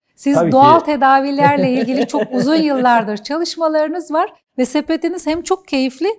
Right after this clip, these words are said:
Speaker 1: hem de çok içeriği dolu. Nasıl anlatırsınız hocam?
Speaker 2: Öncelikle beni buraya davet ettiğiniz için çok teşekkür ederim.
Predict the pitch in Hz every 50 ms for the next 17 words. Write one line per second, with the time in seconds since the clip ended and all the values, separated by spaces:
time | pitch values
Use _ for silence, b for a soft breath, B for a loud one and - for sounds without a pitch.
0 | B B B B B 269 254 262 262 285 - 349 349 349 - - 254 254 240 285
1 | 302 311 254 208 190 190 226 233 220 208 262 320 - - 262 269 277 311 302 -
2 | 320 302 262 220 233 233 240 220 220 220 214 - 220 202 - 220 208 196 214 202
3 | 185 - 240 269 - _ _ 156 147 143 151 156 156 147 - 160 156 156 160 156
4 | 120 - _ 147 131 135 139 147 143 135 131 131 135 131 127 127 127 131 131 131
5 | 123 - 127 117 - 131 131 127 127 113 - - 123 123 - 202 196 - 139 120
6 | - 135 120 - - 120 107 110 107 104 101 92 85